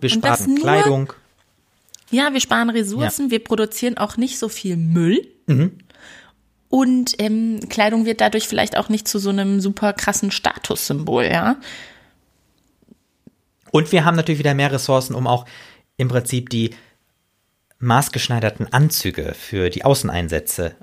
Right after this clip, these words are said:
Speaker 1: und für das Rausgehen zu produzieren.
Speaker 2: Richtig. Weil dafür wird halt schon viel Geld
Speaker 1: Mhm.
Speaker 2: nötig sein und, äh, da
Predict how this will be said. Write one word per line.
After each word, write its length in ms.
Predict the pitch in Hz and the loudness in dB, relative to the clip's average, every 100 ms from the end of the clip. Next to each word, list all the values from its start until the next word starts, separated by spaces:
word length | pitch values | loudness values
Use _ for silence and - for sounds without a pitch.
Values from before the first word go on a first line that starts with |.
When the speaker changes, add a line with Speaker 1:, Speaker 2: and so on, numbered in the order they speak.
| - | -16
Speaker 1:
und 100 | 92 | -10
für 80 | - | -4
das 160 | 92 - | -2 2
Rausgehen 580 | 123 123 - 82 78 78 _ _ _ _ _ _ _ | 2 2 -4 -8 -8 -12 _ _ _ _ _ _ _
zu 160 | - 107 | -8 -4
produzieren. 540 | - 85 78 - - | -2 -2 -6 -10 -6
Speaker 2:
Richtig. 440 | - - 143 - - _ _ _ _ _ _ _ _ - | -6 -4 -6 -8 -14 _ _ _ _ _ _ _ _ -4
Weil 160 | 180 | -2
dafür 480 | 170 156 180 - 208 | 0 -2 -2 0 0
wird 200 | 214 185 | 0 2
halt 160 | 214 208 | 0 0
schon 220 | 208 202 | -2 -4
viel 180 | - 202 | -4 -2
Geld 240 | 185 180 | 0 0
Speaker 1:
Mhm. 80 | 196 | -2
Speaker 2:
nötig 280 | 160 127 - | -2 -2 -2
sein 320 | 160 165 202 | 0 2 0
und, 320 | 185 175 180 | -2 -4 -2
äh, 220 | - 175 180 - - - - - - - | 0 0 -2 -8 -12 -12 -14 -18 -10 0
da 340 | 180 175 165 | 4 4 4